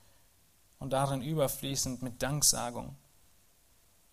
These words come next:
Wir fokussieren uns nicht mehr auf unsere Dinge und unsere Wünsche, sondern auf das, was er möchte, weil er uns erkauft hat.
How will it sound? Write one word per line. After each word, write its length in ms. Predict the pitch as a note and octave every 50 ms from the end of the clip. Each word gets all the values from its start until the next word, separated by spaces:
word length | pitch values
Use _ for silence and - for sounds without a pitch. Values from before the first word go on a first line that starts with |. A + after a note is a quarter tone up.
| _ _ _ _ _ _ _ _ _ _ _ _ _ _ _ _ _ _ - - - - - - - - - - - - - -
Wir 120 | - F3+ E3
fokussieren 540 | - G3+ D#3+ F3+ F3 - - G#3 G#3+ G#3+
uns 180 | G3+ F3+ - -
nicht 140 | G3+ G#3+ -
mehr 180 | G3+ F3 D3+
auf 180 | D3+ D3+ - -
unsere 320 | G#3+ A3+ A#3 G#3 E3+ D#3+
Dinge 260 | C#3+ F3 G#3 G#3+ G3+ F3+
und 120 | E3 E3+
unsere 380 | - G#3+ A3+ A3+ G3 F3+ D#3+ D#3+
Wünsche, 340 | F#3+ A3 A#3 - - G3
sondern 240 | F3+ F3+ F#3 F#3 F#3
auf 140 | F3 E3+ -
das, 260 | - A3+ A3+ G#3+ -
was 180 | G#3 F#3+ - -
er 280 | - G3 G#3+ B3 B3
möchte, 600 | A3 G#3 A3+ C4 C#4 C#4 - - F#3 F#3 F#3+ F#3
weil 220 | E3+ F3+ F#3+ F#3+ F3 -
er 320 | F#3 G3 G#3+ A3 G3+ - -
uns 380 | F#3 G3+ A3 A3 A3 - - - - - - - - -
erkauft 800 | - G3+ G#3 G3+ - - - - A#3 C4+ D4 D4 - - - -
hat. 280 | D#3+ D3 - - -